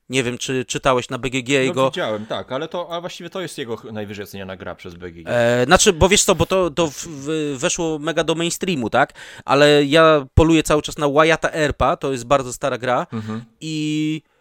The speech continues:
Speaker 1: no niestety, y, tylko gdzieś tam za oceanem można było kupić, nawet niemiecką wersję nie, nie mogłem trafić, bo zawsze na, tam na Milan Szpile czy na,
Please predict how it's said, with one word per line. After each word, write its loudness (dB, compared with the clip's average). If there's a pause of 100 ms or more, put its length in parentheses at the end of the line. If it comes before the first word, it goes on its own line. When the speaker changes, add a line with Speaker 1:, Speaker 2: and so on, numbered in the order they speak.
(240)
Speaker 1:
no 0
niestety, 2 (640)
y, -20
tylko 2
gdzieś -4
tam -4
za 6
oceanem 6
można -2
było 0
kupić, -8
nawet -4
niemiecką -4
wersję 0
nie, -8
nie -8
mogłem -6
trafić, -4
bo -10
zawsze -8
na, -8 (180)
tam -12
na -10 (300)
Milan -2
Szpile -4
czy -12
na, -8